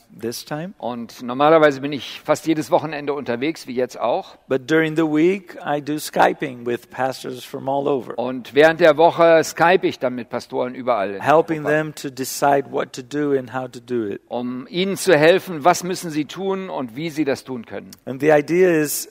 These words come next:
Speaker 1: um, while I am managing to do it by myself,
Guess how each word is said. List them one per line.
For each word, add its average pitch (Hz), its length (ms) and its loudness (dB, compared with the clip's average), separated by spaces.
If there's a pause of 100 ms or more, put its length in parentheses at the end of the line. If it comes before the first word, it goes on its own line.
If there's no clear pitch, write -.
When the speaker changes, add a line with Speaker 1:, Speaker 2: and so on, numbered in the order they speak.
Speaker 1:
um, 120 440 -4
while 170 260 6
I 143 220 4
am 123 180 -4
managing 127 760 -2
to 131 100 -10
do 131 260 -2
it 123 260 -2
by 117 200 4
myself, 127 760 -4